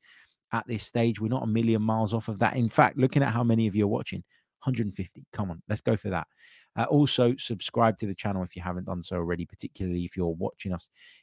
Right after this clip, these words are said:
here on YouTube. If you're listening on audio, uh, well, please do leave us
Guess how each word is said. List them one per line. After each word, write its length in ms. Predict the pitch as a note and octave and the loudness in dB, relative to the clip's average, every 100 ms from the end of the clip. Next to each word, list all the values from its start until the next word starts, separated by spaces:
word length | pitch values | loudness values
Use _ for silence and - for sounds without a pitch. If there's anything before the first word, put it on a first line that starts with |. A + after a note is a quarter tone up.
| _ | _
here 240 | G#2+ G#2+ - | 4 6 4
on 200 | A2+ A2 | 2 4
YouTube. 600 | G#2+ A#2+ B2+ - B2 A2+ | 6 6 6 6 4 4
If 160 | A#2 - | 2 2
you're 80 | A2 | 0
listening 320 | G#2+ A2+ G2+ | 0 -2 0
on 300 | G2+ A#2+ D3 | 2 4 4
audio, 400 | B2 G2 F#2+ A#2+ _ _ _ _ | 2 2 0 -2 _ _ _ _
uh, 140 | - - | -10 -8
well, 180 | B2 A2 | -2 -2
please 520 | - A2+ G#2 G2 - - | -2 -2 -2 -2 -8 -10
do 240 | - G#2+ - | -6 -6 -4
leave 240 | A2 G#2 F#2 | -4 -4 -4
us 180 | - | -6